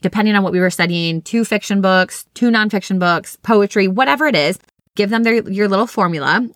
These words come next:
And I w-, use, my students were always numbered by alphabetical order. So on Mondays, you know, kids numbered one through five would go to the library. On Tuesdays, six through ten would go to the library. So every day during reading workshop, they would have a chance to go to the library.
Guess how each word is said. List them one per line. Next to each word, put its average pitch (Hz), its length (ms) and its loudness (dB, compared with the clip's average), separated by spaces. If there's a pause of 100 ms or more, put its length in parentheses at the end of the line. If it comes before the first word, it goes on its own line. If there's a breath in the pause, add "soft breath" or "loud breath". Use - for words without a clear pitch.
And 180 480 0
I 202 280 2
w-, 120 200 -8
use, 196 480 -2
my 185 140 2
students 196 300 -2
were 196 120 2
always 170 240 2
numbered 170 320 0
by 160 120 0
alphabetical 175 440 -2
order. 160 340 0
So 170 180 -4
on 160 140 0
Mondays, 175 480 2 (400 loud breath)
you 185 80 2
know, 165 280 0 (380)
kids 170 400 0 (120)
numbered 165 260 0
one 160 140 -2
through 202 140 0
five 170 240 2
would 175 120 -4
go 165 100 -2
to 165 80 -2
the 160 60 -2
library. 156 540 0
On 156 120 -4
Tuesdays, 160 600 -2
six - 240 -6
through 185 120 -4
ten 160 320 -2
would 151 120 -6
go 156 100 -2
to 160 60 -2
the 156 80 -6
library. 156 300 -4
So 156 220 -6
every 175 220 0
day 208 280 2
during 170 300 -2
reading 165 200 -2
workshop, 226 360 -2
they 156 140 -2
would 165 180 -4
have 156 160 -2
a 165 40 -6
chance - 320 -8
to - 80 -10
go 160 140 -8
to 156 60 -12
the 180 100 -8
library. 262 360 -2